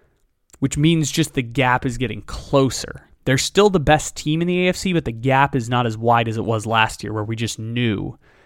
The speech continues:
the whole way through Kansas City was gonna make it to the Super Bowl.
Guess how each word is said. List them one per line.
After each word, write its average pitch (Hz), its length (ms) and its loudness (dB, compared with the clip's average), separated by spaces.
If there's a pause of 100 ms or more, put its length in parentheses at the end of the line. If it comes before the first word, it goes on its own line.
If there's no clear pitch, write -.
(240)
the 113 100 2
whole 143 320 4
way 120 200 4
through - 480 -8 (440)
Kansas 123 380 2
City 110 240 -2
was 107 140 -4
gonna 110 160 -2
make 104 240 -6
it 98 80 -6
to 120 100 -10
the 113 80 -10
Super 117 320 -8
Bowl. - 280 -14